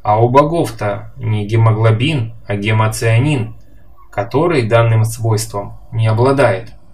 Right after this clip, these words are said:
Поэтому для богов нахождение в атмосфере с повышенным давлением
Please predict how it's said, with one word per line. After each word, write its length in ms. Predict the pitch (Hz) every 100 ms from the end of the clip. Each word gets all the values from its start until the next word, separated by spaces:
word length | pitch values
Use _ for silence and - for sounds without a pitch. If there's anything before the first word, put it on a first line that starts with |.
| - -
Поэтому 480 | 110 139 123 113
для 180 | 107 104
богов 480 | 104 107 135 180 -
нахождение 800 | 117 113 117 110 - 151 127 107
в 60 | 110
атмосфере 680 | 110 117 113 - 175 131
с 80 | 107
повышенным 640 | - 120 135 - 123 113
давлением 640 | 113 113 147 185 156 127 113